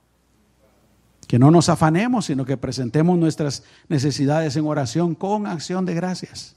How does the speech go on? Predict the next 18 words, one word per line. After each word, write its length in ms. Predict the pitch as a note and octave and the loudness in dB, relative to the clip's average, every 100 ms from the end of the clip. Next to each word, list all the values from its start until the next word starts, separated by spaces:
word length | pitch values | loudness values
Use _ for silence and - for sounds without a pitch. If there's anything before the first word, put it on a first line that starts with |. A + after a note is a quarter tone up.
| _ _ _ _ _ _ _ _ _ _ _ _ _ _ _ _ - - - - - - - - | _ _ _ _ _ _ _ _ _ _ _ _ _ _ _ _ -20 -20 -20 -20 -20 -20 -20 0
Y 140 | - D3+ | 8 8
Señor, 720 | - F#3+ C4 C#4+ G#3+ C#3+ A2+ | 10 10 10 8 8 4 0
si 160 | F3 | -2
por 240 | D3+ F3 E3+ | -2 -4 -4
alguna 600 | E3 E3 F3 C4 D#4+ D4+ | -4 -2 0 0 2 0
razón 920 | A#3+ G#3 - B3+ B3 D3+ A#2 A#2+ - _ _ _ _ | 0 -2 0 4 4 4 0 -10 -16 _ _ _ _
tú 240 | - G3 A#3+ | 2 4 4
no 380 | A#3 B3 A#3+ - | 4 2 0 -4
me 300 | F3 C#3+ C#3 | -4 -4 -6
das 400 | C#3+ D#3 G#3 A3 | 0 2 2 0
lo 180 | G#3+ D3+ | -4 -2
que 140 | D3 | 0
yo 80 | E3+ | 0
estoy 220 | - G#3 | 0 -4
pidiendo, 760 | F#3+ C4+ A#3 G#3 F3 A3 - _ _ _ _ _ _ | 0 2 4 4 2 -2 -6 _ _ _ _ _ _
seguramente 800 | - - A#2+ D3+ E3+ D#3+ F#3+ E3 | -8 -2 2 2 2 2 0 -2
es 120 | D3 | -6
porque 580 | - C#3 A#2 B2+ A2+ A2+ | -4 -4 -4 -6 -8 -10